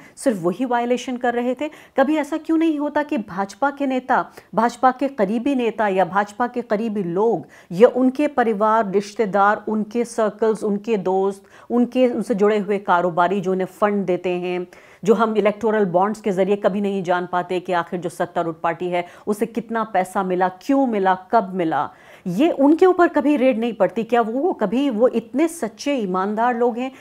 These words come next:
कि कभी उनके ऊपर कोई रेड नहीं पड़ती, कभी उनका कोई कानूनी, गैर कानूनी मामला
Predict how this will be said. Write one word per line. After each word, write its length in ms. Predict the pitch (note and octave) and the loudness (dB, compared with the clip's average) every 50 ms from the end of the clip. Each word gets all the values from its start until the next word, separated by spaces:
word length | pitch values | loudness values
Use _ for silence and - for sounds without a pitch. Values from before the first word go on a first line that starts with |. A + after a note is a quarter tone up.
| - - _ - | -20 -20 _ -4
कि 80 | C4+ | -4
कभी 420 | C4 - - A3 F#3+ E3 A3 C#4+ D#4 | -2 4 4 4 4 4 2 2 2
उनके 260 | C#4+ C4 B3+ - C4 | 2 0 -2 -2 -2
ऊपर 140 | B3+ C4 B3 | -2 -2 -2
कोई 340 | B3 - B3+ B3 B3 A#3 | 0 0 2 2 2 0
रेड 260 | G3+ G3+ A3 A#3 G3+ G#3+ | 0 0 -2 -2 -2 -4
नहीं 140 | A3+ A#3 | -6 -6
पड़ती, 340 | A3 A3+ A3+ G#3 G3+ - A#3+ | -4 -2 -4 -4 -2 -6 -8
कभी 280 | A#3+ - A3+ F#3 F#3 A#3 | -2 -2 -4 -2 -2 -4
उनका 320 | B3 A#3+ A3+ G#3 A3+ A#3 | -4 -4 -4 -4 -4 -4
कोई 260 | G#3 G#3+ A3+ A#3 A#3 | -2 0 0 0 0
कानूनी, 540 | A3+ A#3 G#3 F#3+ F#3+ G3+ G#3 A3 A3+ A#3 A3+ | -2 -2 -2 -2 -2 -2 -2 -2 -2 -4 -4
गैर 220 | G3+ - F#3+ G3+ G3+ | 0 2 2 2 2
कानूनी 380 | G3+ G#3 G#3 G3+ G#3 G#3+ A3 | 0 -2 -2 -2 -2 -2 -2
मामला 440 | G#3 G3 F#3+ F#3 F#3+ G3+ G#3 G#3 G#3 | -2 -2 -2 -2 0 0 0 0 0